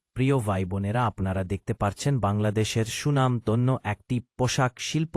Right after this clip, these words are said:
প্রতিষ্ঠানের বাহারি রঙের অনেক প্রকার পিঠা, যা গত বারো পৌষ ডিসেম্বর দু হাজার পঁচিশ উদযাপন করা হয়। এখানে আমাদের কোম্পানির এমডি স্যার, ডিএমডি স্যার এবং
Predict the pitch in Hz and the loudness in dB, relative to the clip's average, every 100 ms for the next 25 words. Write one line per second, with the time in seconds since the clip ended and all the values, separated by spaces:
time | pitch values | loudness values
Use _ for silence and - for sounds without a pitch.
0 | 143 - 104 107 - 110 110 151 - - | 0 0 0 0 0 2 2 2 0 -12
1 | _ 98 110 135 143 147 113 110 110 131 | _ 2 4 6 6 6 4 4 4 2
2 | - 123 143 156 - 110 117 113 - 107 | 2 2 2 2 0 2 4 2 2 0
3 | 117 135 - - - 117 107 127 - - | 2 0 0 -12 0 2 4 2 2 2
4 | 156 107 107 139 147 139 135 - - _ | 4 6 6 4 4 2 2 -2 -12 _
5 | 110 131 - 160 151 120 117 - - 127 | 0 2 4 4 4 4 0 -4 -2 2
6 | 123 127 123 117 - 110 147 - - _ | 4 4 4 2 0 0 0 0 -6 _
7 | _ 123 110 120 113 151 156 - 101 98 | _ -2 2 4 4 4 2 2 2 2
8 | 87 76 - - 131 - 165 170 170 117 | 0 -6 -8 -4 -2 0 2 4 4 4
9 | 120 123 135 135 - 113 110 127 127 123 | 4 4 4 2 2 2 4 2 4 2
10 | 107 110 104 107 - - 123 139 - _ | 2 2 2 0 0 2 2 0 -10 _
11 | 110 131 143 143 123 110 - 104 113 - | -2 2 4 4 4 2 2 2 0 -4
12 | - 101 | -6 0